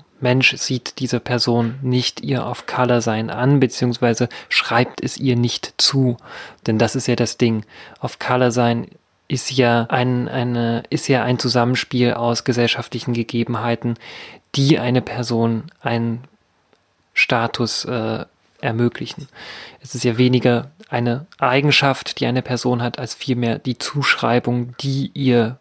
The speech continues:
Möglichkeiten geben oder eben Möglichkeiten nehmen und für gewisse Ausschlüsse sorgen. Und gerade in einer ra-, rassistischen Gesellschaft, in der wir leben,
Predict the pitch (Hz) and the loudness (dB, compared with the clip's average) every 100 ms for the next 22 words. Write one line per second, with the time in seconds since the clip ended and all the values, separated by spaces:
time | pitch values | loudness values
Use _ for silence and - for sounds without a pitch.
0 | _ _ _ - - 120 - 113 - 120 | _ _ _ -8 0 2 2 -6 0 0
1 | 113 117 - 127 131 127 127 - 127 120 | 0 -4 2 6 6 6 2 0 -2 -2
2 | 117 127 127 123 127 - 123 - 120 - | -2 -2 -2 2 0 0 -8 -2 -4 -2
3 | 113 117 120 123 117 120 - 120 117 120 | 0 2 2 2 -2 -2 -2 0 0 0
4 | - 120 - - - - - 120 123 - | 0 -2 -2 -16 -16 -18 0 2 4 2
5 | 120 117 107 104 98 107 107 - 113 110 | 0 -2 -4 -4 -4 -6 -6 0 2 4
6 | 120 113 113 117 110 - 117 127 - 120 | 2 0 0 -2 -4 -2 0 0 0 0
7 | 120 117 120 117 123 - 120 110 120 131 | 2 2 2 0 -4 -6 -4 -2 2 4
8 | 131 127 | 4 2